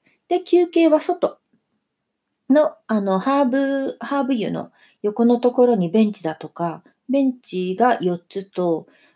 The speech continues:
あとこう、リクライニングする椅子が二つあったので、こう、お日様浴びながら、そこで休憩してたんですけど、そこでまたね、ちょっと一個衝撃的なことがあって、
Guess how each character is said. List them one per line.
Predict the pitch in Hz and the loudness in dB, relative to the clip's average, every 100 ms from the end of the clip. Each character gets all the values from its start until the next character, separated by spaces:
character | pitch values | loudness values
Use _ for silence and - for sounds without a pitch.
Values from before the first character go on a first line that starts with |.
| - | -6
あ | - | -6
と | 185 170 | -4 -6
こ | - 170 | 0 0
う、 | |
リ | 175 175 | 0 0
ク | 226 | 4
ラ | 226 220 | 4 4
イ | |
ニ | 214 214 | 4 4
ン | 214 | 2
グ | |
す | 208 190 | 2 4
る | 190 - _ - | 4 2 _ -16
椅 | |
子 | - 196 | -6 0
が | 190 185 - | 2 0 -4
二 | - 214 | -2 -2
つ | 214 - 208 | 0 -4 -4
あ | |
っ | 208 | -4
た | - 160 | -4 -4
の | 160 | -4
で、 | 185 170 185 | -4 -4 -6
こ | - - | -10 -10
う、 | |
お | |
日 | - | -4
様 | 220 214 208 | 2 4 4
浴 | 196 | 2
び | 208 | 0
な | 202 | 2
が | 190 | 2
ら、 | 190 185 - _ _ _ _ _ | 2 0 -8 _ _ _ _ _
そ | - 202 | -8 -4
こ | 202 190 | 2 6
で | 185 180 - | 6 6 2
休 | 214 196 | -2 0
憩 | 202 208 | 4 2
し | 202 | 2
て | 208 | -2
た | 175 | -2
ん | 160 | -6
で | 165 | -6
す | - | -6
け | 180 | -8
ど、 | 170 180 156 _ _ _ _ _ | -4 -4 -4 _ _ _ _ _
そ | - 220 | -18 -4
こ | 262 | 2
で | 262 254 | 6 6
ま | 240 | 4
た | 233 214 208 | 4 4 4
ね、 | 196 | 0
ち | 180 190 | 0 -2
ょ | |
っ | |
と | 190 240 | 0 0
一 | 196 - | 0 -6
個 | 170 | -6
衝 | - 240 | 0 2
撃 | 233 233 - | 2 0 0
的 | 233 - | 0 2
な | 233 | 0
こ | 226 | 2
と | 226 | 0
が | 180 | 0
あ | 156 | -2
っ | |
て、 | _ - 165 - | _ 2 2 2